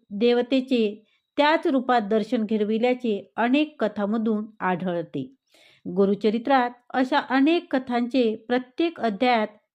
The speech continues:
सविस्तरपणे वर्णन आहे. मुंग्यांचे वारूळ आणि स्वामी. आंध्र प्रदेशातील श्री शैल्य पर्वतावर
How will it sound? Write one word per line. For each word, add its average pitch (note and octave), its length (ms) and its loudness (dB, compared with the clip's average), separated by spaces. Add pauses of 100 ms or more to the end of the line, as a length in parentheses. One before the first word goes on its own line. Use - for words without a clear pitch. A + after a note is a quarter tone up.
(120)
सविस्तरपणे C#4 800 0
वर्णन G3 400 -2
आहे. C#4 380 -2 (1040)
मुंग्यांचे C#4+ 600 4
वारूळ A#3 420 2 (120)
आणि G#3+ 260 0
स्वामी. E3+ 360 -6 (420)
आंध्र F3+ 280 -2
प्रदेशातील A3 800 -4 (380)
श्री F4+ 220 4
शैल्य D4 400 2
पर्वतावर B3 760 2